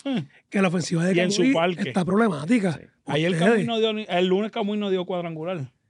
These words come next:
Speaker 3: Eh, no.
Speaker 2: No,
Speaker 1: Pues,
Speaker 2: no,
Speaker 1: y
Speaker 2: no,
Speaker 1: ellos
Speaker 2: no.
Speaker 1: habían dado como dos o tres el primer juego, o sea, que
Speaker 2: Sí,
Speaker 1: los
Speaker 2: sí.
Speaker 1: mantuvo ahí.
Speaker 2: Pero, ya lo, eh,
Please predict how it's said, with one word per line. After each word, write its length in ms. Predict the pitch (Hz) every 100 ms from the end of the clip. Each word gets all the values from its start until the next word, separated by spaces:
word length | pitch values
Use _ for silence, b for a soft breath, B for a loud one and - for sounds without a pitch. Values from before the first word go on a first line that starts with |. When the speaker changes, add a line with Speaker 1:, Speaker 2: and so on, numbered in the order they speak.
| _ _ _ _ _
Speaker 3:
Eh, 340 | 95 98 101 98
no. 140 | 107 98
Speaker 2:
No, 240 | 208 202
Speaker 1:
Pues, 160 | 147 -
Speaker 2:
no, 160 | 190 185
Speaker 1:
y 40 |
Speaker 2:
no, 40 |
Speaker 1:
ellos 160 | 180 156
Speaker 2:
no. 40 |
Speaker 1:
habían 260 | 170 165 165
dado 220 | 170 208
como 460 | 240 233 196 180 160
dos 300 | 151 175 190
o 40 |
tres 200 | 175 180
el 80 | 180
primer 240 | 165 165 151
juego, 200 | 143 196
o 20 |
sea, 240 | 156 151 139
que 180 | 143 135
Speaker 2:
Sí, 140 | 135
Speaker 1:
los 180 | 139 139
Speaker 2:
sí. 80 | 143
Speaker 1:
mantuvo 460 | 160 147 151 185
ahí. 280 | 156 160 151 _ _ _ _ -
Speaker 2:
Pero, 260 | 214 214
ya 160 | 170 220
lo, 100 | 190
eh, 340 | 180 175 170